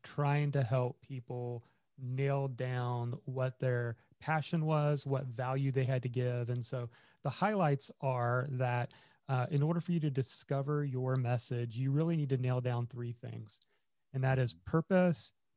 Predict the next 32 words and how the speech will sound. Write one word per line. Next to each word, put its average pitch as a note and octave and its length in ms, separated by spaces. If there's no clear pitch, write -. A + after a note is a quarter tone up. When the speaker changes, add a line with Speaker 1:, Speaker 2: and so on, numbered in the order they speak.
Speaker 1:
people, C3 640
and B2+ 160
passion. A#2+ 640
Speaker 2:
Mm-hmm. - 800
Speaker 1:
Purpose G#3+ 380
for F3+ 240
me C3+ 580
is C#3+ 380
understanding D#3+ 960
what C3 220
your C#3 460
unique C3+ 440
ability A#2+ 640
is. A2 240
It's C3+ 180
what C#3+ 200
your C3 180
gifting A#2+ 460
is. A#2 360
Speaker 2:
Mm-hmm. D#2+ 160
Speaker 1:
And, C#3 520
uh, C3 320
I C#3+ 80
talk G3 200
about F3+ 180
this E3 200
in E3 160
the C#3 80
beginning C3+ 460
of B2 80
the B2 80
book B2 240